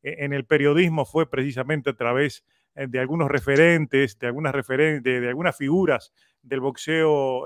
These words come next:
de, del, del periodismo deportivo uruguayo, y José era uno de ellos, ¿verdad?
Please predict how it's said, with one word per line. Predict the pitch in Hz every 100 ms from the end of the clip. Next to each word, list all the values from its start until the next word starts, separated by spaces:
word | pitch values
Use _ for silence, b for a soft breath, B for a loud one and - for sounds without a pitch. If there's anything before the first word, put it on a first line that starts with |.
| 127
de, | 127 127
del, | 127 123 113 -
del | 135
periodismo | - 143 143 175 196 120 120
deportivo | 123 120 117 147 151
uruguayo, | 135 147 233 175 123
y | 123
José | 139 - 156 147
era | 127
uno | 135 117
de | 120
ellos, | 113 104
¿verdad? | 101 107